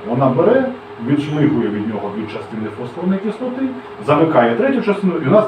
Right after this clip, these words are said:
циклічний аденозин монофосфат, такий внутрішньоклітинний посередині. Ну, це як наприклад. Да? Ще може бути інші які сигнали. І найрозповсюдженіший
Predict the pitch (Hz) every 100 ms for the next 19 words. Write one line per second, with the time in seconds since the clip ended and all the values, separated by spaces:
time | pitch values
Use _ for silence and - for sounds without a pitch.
0 | - - 147 190 185 170 - 113 135 147
1 | 120 120 120 - 196 208 - - - -
2 | 160 120 131 120 120 107 101 139 135 127
3 | 123 - - - 139 131 - - - -
4 | - 170 196 - 151 139 - - 127 -
5 | 117 - - - 143 - 196 - - 151
6 | - 170 208 180 123 120 - 139 139 -
7 | - - 104 92 - - - - 233 233
8 | - - - - - - - 151 202 180
9 | 165 - 160 151 151 120 110 104 117